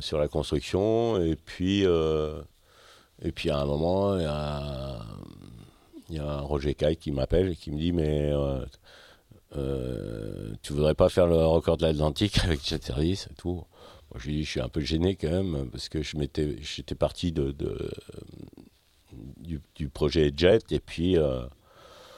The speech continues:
et puis, bon, il arrive à me convaincre, euh, et puis voilà. » Et puis, me voilà parti à New York, euh, pour faire le record de l'Atlantique avec, euh,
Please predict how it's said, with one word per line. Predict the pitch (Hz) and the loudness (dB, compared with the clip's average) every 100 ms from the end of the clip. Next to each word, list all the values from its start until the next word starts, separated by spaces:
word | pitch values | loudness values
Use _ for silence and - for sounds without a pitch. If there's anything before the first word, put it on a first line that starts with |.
| - - - _ _ | -20 -20 -20 _ _
et | 98 | 4
puis, | 92 104 107 110 | 4 6 6 6
bon, | 95 107 110 | 6 6 6
il | 92 | 8
arrive | 98 101 | 8 8
à | 95 | 6
me | |
convaincre, | 92 92 87 104 117 117 90 | 6 6 8 8 6 4 4
euh, | 87 90 87 87 | 6 8 6 6
et | 90 | 6
puis | - 90 | 6 4
voilà. » | 82 73 71 71 - | 6 6 4 0 -2
Et | 82 | 0
puis, | 67 - 80 80 78 | 0 0 2 4 4
me | 78 76 | 4 6
voilà | 87 | 6
parti | 82 82 - 87 | 6 4 6 4
à | 80 | 6
New | 80 | 6
York, | 85 90 101 - | 8 8 6 4
euh, | 78 73 76 76 | 2 4 2 2
pour | 73 87 | 2 0
faire | - 92 | 4 4
le | 90 | 6
record | 82 82 - 85 | 6 4 4 2
de | 80 | 4
l'Atlantique | 80 76 76 98 104 - | 2 2 2 0 0 0
avec, | 69 76 - | 0 -2 -2
euh, | 78 73 71 | -4 -4 -6